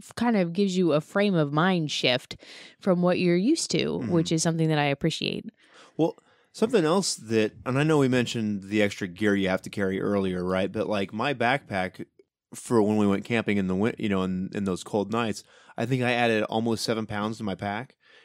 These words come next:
Speaker 2: And while that doesn't seem like a lot of weight, when you've gotta carry it a long way, it does.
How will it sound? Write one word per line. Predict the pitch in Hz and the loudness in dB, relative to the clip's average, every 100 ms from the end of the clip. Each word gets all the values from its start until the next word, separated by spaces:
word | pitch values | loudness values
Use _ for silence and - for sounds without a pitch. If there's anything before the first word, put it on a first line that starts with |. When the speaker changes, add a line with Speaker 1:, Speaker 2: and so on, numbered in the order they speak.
| _ | _
Speaker 2:
And | 127 120 117 113 101 _ _ _ _ | 0 2 2 0 -4 _ _ _ _
while | 135 160 | 0 2
that | 165 | 4
doesn't | 156 156 | 2 0
seem | 139 156 | -2 0
like | 151 127 | 0 0
a | |
lot | 117 120 | 2 2
of | 101 | 4
weight, | 123 - | 2 0
when | |
you've | 107 | -4
gotta | 127 120 | -2 -2
carry | - 135 | -2 0
it | 110 | 0
a | |
long | 101 101 95 | 2 0 0
way, | 98 104 | 0 0
it | 104 | -2
does. | 104 95 123 139 | -2 0 0 -2